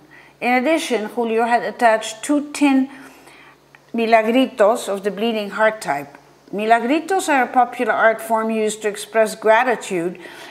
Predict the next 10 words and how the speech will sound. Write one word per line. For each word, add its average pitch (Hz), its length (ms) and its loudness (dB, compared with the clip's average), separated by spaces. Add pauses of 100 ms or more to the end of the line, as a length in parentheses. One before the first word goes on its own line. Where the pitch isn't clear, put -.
(120)
or 233 100 4
request 262 520 2
a 254 40 -2
miracle 254 460 2
from 226 220 -2
your 196 120 -2
favorite 226 460 0
virgin 190 480 -2
or 170 100 -4
saint, 175 540 -6